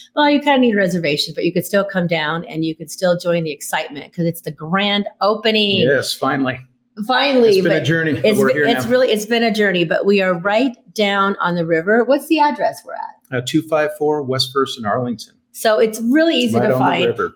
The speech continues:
Speaker 1: And
Speaker 2: Mm-hmm.
Speaker 1: behind me, the window view, you could actually, I was here yesterday and there was kayakers.
Speaker 2: There was, always. in the
Speaker 1: Always.
Speaker 2: river.
Speaker 1: So how cool.
Speaker 2: Yeah.
Speaker 1: So you could enjoy dinner. There's a beautiful view. It's amazing. So I'm just honored to be here with you today.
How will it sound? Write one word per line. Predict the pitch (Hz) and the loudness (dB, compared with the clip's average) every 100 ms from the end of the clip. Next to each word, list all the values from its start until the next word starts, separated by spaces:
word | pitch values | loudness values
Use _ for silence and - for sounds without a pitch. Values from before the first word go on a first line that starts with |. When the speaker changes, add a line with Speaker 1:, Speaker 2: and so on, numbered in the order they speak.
| - | -2
Speaker 1:
And | |
Speaker 2:
Mm-hmm. | 214 | 0
Speaker 1:
behind | 240 220 269 285 | 0 2 2 4
me, | 240 190 185 | 4 2 2
the | 185 | 0
window | 185 220 220 214 | 0 0 4 2
view, | 185 185 170 160 - | 2 0 2 2 0
you | 185 202 | 2 2
could | - 202 - | 0 -8 -4
actually, | - 202 - 170 | -6 -4 0 2
I | 160 | 2
was | 165 | 0
here | - 202 185 | 0 0 0
yesterday | 175 175 160 - 180 165 135 143 - | 2 0 0 -4 -4 -2 0 -2 -2
and | 170 | 0
there | 156 | 0
was | 156 | -4
kayakers. | - - 294 320 277 233 - 175 156 135 131 | -10 -2 2 4 2 0 0 2 2 -2 -6
Speaker 2:
There | 127 | 0
was, | 139 160 131 156 | 2 4 0 0
always. | 160 147 87 - - _ - | 0 0 -2 -8 -12 _ -2
in | |
the | 254 | 2
Speaker 1:
Always. | 320 311 254 | 4 4 2
Speaker 2:
river. | - | 2
Speaker 1:
So | 285 | 0
how | 233 302 302 | 2 2 2
cool. | 311 330 208 | 4 2 2
Speaker 2:
Yeah. | - - | -4 -10
Speaker 1:
So | - | 0
you | 277 269 | 2 2
could | 262 | 2
enjoy | 285 262 - 294 311 311 | 2 2 2 2 2 2
dinner. | 294 294 294 302 285 - | 0 -2 0 -2 -4 -2
There's | 226 220 | 0 -2
a | |
beautiful | 220 285 302 302 262 | 0 2 2 0 -4
view. | 220 226 220 220 | 0 4 4 4
It's | 208 | 0
amazing. | 220 214 196 180 175 160 | 0 2 2 0 -2 -4
So | 165 208 202 196 - - - _ | 0 0 2 -2 -10 -20 -20 _
I'm | 208 240 | 0 4
just | 247 233 | 2 2
honored | - 202 202 196 | -2 0 0 -2
to | 196 185 | -2 -2
be | 180 | 0
here | 196 | 0
with | 180 180 | -4 -4
you | 170 | -4
today. | 170 160 160 | 0 0 0